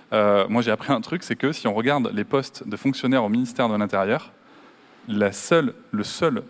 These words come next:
intitulé de poste féminisé, c'est femme de ménage. Donc c'est très intéressant. Ouais, mais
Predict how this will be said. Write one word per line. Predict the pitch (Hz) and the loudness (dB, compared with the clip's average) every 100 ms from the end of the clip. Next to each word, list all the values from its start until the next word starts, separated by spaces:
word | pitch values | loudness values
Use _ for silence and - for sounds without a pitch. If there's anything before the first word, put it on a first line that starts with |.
| - 135 | -8 -6
intitulé | 135 143 135 | -6 -6 -4
de | 127 | 0
poste | 139 127 - - - _ _ _ - - | 0 -2 -8 -18 -20 _ _ _ -20 -20
féminisé, | - 120 113 110 110 151 - | -6 0 2 2 2 0 -2
c'est | - 120 | -6 -4
femme | 120 | 0
de | 110 | 0
ménage. | 104 98 - - - - - - - - - - | 0 -4 -8 -16 -20 -20 -20 -20 -20 -20 -18 -10
Donc | 113 | -6
c'est | - | -4
très | - 160 151 | -2 0 2
intéressant. | 139 127 120 123 | 4 2 2 2
Ouais, | 160 | 2
mais | 127 101 | 2 -2